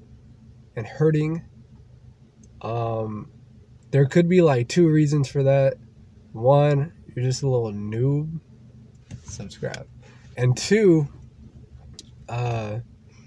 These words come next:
your ohms are off, right? So if, if you get, like, a one point five ohm or a zero point eight ohm, I think it's zero point eight, and you're putting fifty milligram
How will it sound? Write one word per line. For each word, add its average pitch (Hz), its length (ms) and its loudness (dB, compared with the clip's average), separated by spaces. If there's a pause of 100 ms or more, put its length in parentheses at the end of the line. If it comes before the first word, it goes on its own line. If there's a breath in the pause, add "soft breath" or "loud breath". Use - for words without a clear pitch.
(300 loud breath)
your 135 300 0
ohms 151 680 2 (140)
are - 180 -10
off, 113 540 -10 (180)
right? 127 220 -2
So 139 160 0
if, 131 140 -2 (200)
if - 60 -20
you 135 100 -2
get, 143 140 -2
like, 131 160 -4
a 120 40 -2
one 123 260 0
point 120 260 0
five 127 400 -2
ohm 143 380 2 (520 loud breath)
or 120 220 -2
a 117 80 0
zero 143 300 4
point 135 340 0
eight 180 220 6
ohm, 143 340 2
I 135 80 -2
think 220 220 2
it's 190 100 4
zero 175 180 4
point 143 240 2
eight, 147 300 -2 (960 soft breath)
and 127 160 2
you're 156 220 2
putting 151 360 2
fifty 156 520 0
milligram 139 840 2